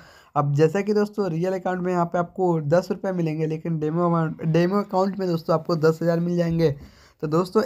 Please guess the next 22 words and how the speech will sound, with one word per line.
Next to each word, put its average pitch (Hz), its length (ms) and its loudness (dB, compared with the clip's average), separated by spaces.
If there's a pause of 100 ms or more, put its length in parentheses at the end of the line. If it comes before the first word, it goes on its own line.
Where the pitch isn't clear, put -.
(140)
अबाउट 170 340 4
में 208 120 0
आएंगे 190 240 -4
तो 190 100 -8
यहाँ 170 240 0
पे 170 140 -6
आप 175 100 -2
देख 170 180 -2
सकते 175 260 -4
हो 180 100 2
मिनिमम 170 460 0
ट्वेंटी 175 360 0
रुपीज़ 175 340 -2
से 175 160 -4
हम 165 200 0
लोग 170 80 0 (100)
ट्रेडिंग 165 320 2
करना 170 260 0
स्टार्ट 175 360 0
कर 202 100 2
सकते 170 320 -6
हैं। 170 180 2